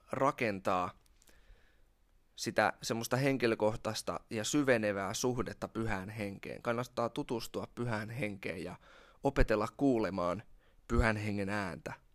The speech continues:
Ja, ja elämään elämää pyhän hengen ohjauksessa, olemaan kuuliainen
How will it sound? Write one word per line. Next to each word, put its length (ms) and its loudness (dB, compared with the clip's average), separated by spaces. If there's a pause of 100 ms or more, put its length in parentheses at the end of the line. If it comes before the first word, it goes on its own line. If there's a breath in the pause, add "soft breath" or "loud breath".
(1120 soft breath)
Ja, 260 0
ja 280 -2 (380)
elämään 500 8
elämää 600 4 (120)
pyhän 260 2
hengen 280 -4
ohjauksessa, 760 -4
olemaan 380 2
kuuliainen 720 -2